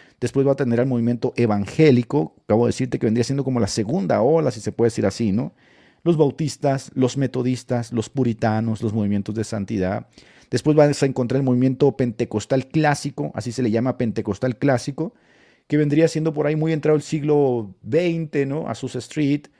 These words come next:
eh, Topeka, Kansas, Charles Parham, William Seymour, las, eh, las primeras asambleas de Arkansas, eh, de los primeros ministerios de Bell.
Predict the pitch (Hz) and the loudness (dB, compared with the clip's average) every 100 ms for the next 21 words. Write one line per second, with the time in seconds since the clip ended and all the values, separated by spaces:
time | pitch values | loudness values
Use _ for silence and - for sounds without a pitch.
0 | _ _ - 117 113 113 110 127 117 147 | _ _ -6 -4 -4 -4 -4 -4 -2 0
1 | 143 - 131 - 127 - 151 139 - 135 | 0 -2 -4 -4 -6 0 2 2 0 -4
2 | 135 - 117 113 120 107 104 147 143 139 | -4 -8 -6 -4 -2 -4 -4 -2 0 -2
3 | 135 135 127 _ _ _ 110 113 113 107 | -4 -6 -10 _ _ _ -6 -4 -4 -6
4 | - 110 107 104 120 120 123 113 104 107 | -8 -6 -4 -4 -2 -2 -2 -4 -2 0
5 | 123 113 - 151 151 143 135 131 - _ | 0 0 -2 -2 0 -2 0 0 -2 _
6 | _ _ 104 104 101 101 98 92 87 90 | _ _ -4 -2 0 0 -2 -4 -6 -6
7 | 90 90 107 107 123 123 107 90 127 120 | -4 -4 -2 0 0 0 0 0 0 0
8 | 104 90 139 151 147 | -2 0 4 6 4